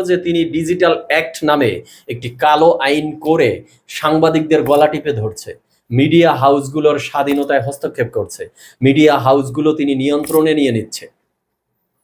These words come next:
মিডিয়া হাউসগুলোকে সঠিকভাবে সংবাদ কভার করতে দিচ্ছে না। তো এই অভিযোগ সহ আরো অনেক অভিযোগে অভিযুক্ত হওয়ার কারণেই তো শেখ হাসিনার বিরুদ্ধে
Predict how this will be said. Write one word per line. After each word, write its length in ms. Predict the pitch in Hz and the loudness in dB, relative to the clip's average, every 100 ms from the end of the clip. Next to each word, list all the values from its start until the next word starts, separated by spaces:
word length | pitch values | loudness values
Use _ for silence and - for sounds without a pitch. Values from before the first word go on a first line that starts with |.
| _ | _
মিডিয়া 300 | 127 147 165 151 | 0 4 4 4
হাউসগুলোকে 640 | 143 151 135 143 160 160 | 2 0 -2 -2 -2 -2
সঠিকভাবে 640 | 151 - 180 180 175 143 143 | -4 -4 -2 -2 -2 -2 -2
সংবাদ 380 | - 143 143 143 | -2 -2 -2 -2
কভার 240 | - 143 143 | 0 2 2
করতে 240 | 143 135 135 | -2 -4 -2
দিচ্ছে 340 | 160 160 - | -2 -2 -4
না। 120 | 90 - _ _ _ _ _ _ _ _ _ _ _ _ _ - _ | -6 -8 _ _ _ _ _ _ _ _ _ _ _ _ _ -20 _
তো 80 | 151 143 143 - | 2 2 0 2
এই 220 | 180 233 233 | 4 4 2
অভিযোগ 460 | 170 165 185 180 - | 0 2 2 2 0
সহ 320 | - 180 190 156 113 95 | 0 2 2 4 2 2
আরো 240 | 151 170 175 139 | 2 2 2 2
অনেক 300 | 160 190 220 | 4 4 2
অভিযোগে 480 | 165 160 165 160 165 | 0 0 2 0 0
অভিযুক্ত 520 | 147 147 147 151 - 151 | 0 0 -4 -8 -6 -4
হওয়ার 340 | 120 127 139 | 2 4 2
কারণেই 480 | - 131 131 147 165 | 2 0 2 2 -2
তো 120 | 165 139 | -6 -8
শেখ 220 | - 135 | -8 -6
হাসিনার 380 | 131 127 123 117 | -8 -6 -4 -4
বিরুদ্ধে 460 | 120 143 147 120 | -4 -8 -4 -2